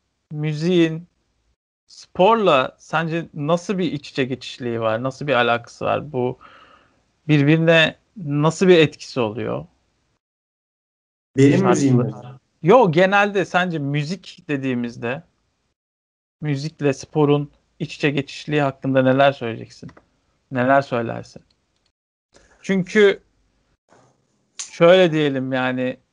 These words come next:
Speaker 1: sporla güçlü bağları olan, olduğu belli olan, bunu gizlemeyen, işte üstündeki formayla Caz Festivali'nde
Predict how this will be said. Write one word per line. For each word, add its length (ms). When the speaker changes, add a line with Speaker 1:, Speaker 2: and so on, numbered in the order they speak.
Speaker 1:
sporla 480
güçlü 420
bağları 460
olan, 540
olduğu 440
belli 260
olan, 300
bunu 200
gizlemeyen, 560
işte 300
üstündeki 440
formayla 800
Caz 280
Festivali'nde 800